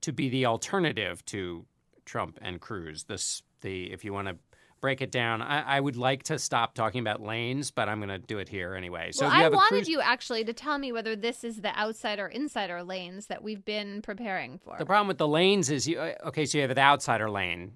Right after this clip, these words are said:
Speaker 1: and that's supposed to include Cruz and Trump. But Cruz is a senator, and I know he's not, like, Mister Cloakroom,
Speaker 2: Super
Speaker 1: but, I
Speaker 2: outsider.
Speaker 1: mean, he's more of an insider than Fiorina and Carson and Trump. So, uh, calling him an outsider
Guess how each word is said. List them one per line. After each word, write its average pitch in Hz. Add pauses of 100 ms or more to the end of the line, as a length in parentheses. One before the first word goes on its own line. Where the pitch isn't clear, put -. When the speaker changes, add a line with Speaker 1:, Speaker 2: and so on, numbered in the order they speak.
(140)
Speaker 1:
and 113
that's 104
supposed 127
to 123
include 107 (300)
Cruz 110
and 101
Trump. 120
But 196
Cruz 220
is 156
a 165
senator, 156
and 123
I 139
know 151
he's 131
not, 123
like, 120 (180)
Mister 120
Cloakroom, 127
Speaker 2:
Super -
Speaker 1:
but, 175
I -
Speaker 2:
outsider. 170
Speaker 1:
mean, 175
he's 170
more 214
of 196
an 170
insider 151
than 131
Fiorina 123 (380)
and 135
Carson 120
and 110
Trump. 131
So, 156
uh, 156
calling 190
him 156
an 143
outsider 127